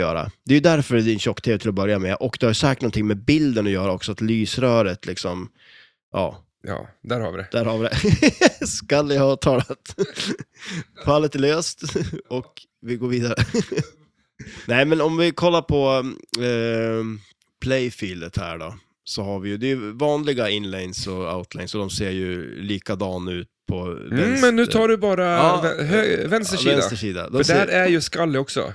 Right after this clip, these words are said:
Speaker 1: Ja, där är hon. Och ko-, kollar rakt in i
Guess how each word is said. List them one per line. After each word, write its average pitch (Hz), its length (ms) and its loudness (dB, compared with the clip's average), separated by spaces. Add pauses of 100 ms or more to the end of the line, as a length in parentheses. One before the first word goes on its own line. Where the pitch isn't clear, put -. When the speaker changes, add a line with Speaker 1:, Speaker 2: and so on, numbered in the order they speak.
(160)
Speaker 1:
Ja, 147 300 2
där 151 200 4
är 107 120 0
hon. 95 300 -6
Och - 320 -4
ko-, 65 400 -8
kollar 117 400 0
rakt 113 440 -6
in 95 420 -8
i 92 420 -8